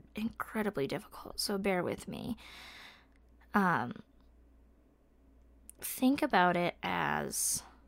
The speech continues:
ha, think about it like this. So, there's, um, oh, what are they called? Mandala effects. Think about Mandala effects. And that there's obviously been Mandala effects in our life.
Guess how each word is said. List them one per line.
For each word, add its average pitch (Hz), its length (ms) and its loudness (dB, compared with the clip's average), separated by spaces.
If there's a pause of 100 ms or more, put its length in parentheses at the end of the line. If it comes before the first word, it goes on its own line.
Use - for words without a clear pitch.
(680)
ha, - 400 2 (440)
think 269 180 6
about 277 140 10
it 151 80 6
like 147 140 0
this. - 460 -2 (340)
So, 147 600 8 (480)
there's, 196 520 8
um, 175 540 4 (220)
oh, 180 300 -2
what 214 380 2
are 196 160 2
they 185 180 2
called? 143 560 0
Mandala 214 600 12
effects. - 680 -4 (580)
Think 233 160 4
about 220 200 6
Mandala 135 380 0
effects. - 600 -8 (540)
And 180 180 2
that 165 260 2
there's 180 500 2 (120)
obviously 247 600 10
been 147 220 -2
Mandala 135 480 -2
effects - 440 -4
in 175 200 -4
our 117 140 0
life. 80 480 -2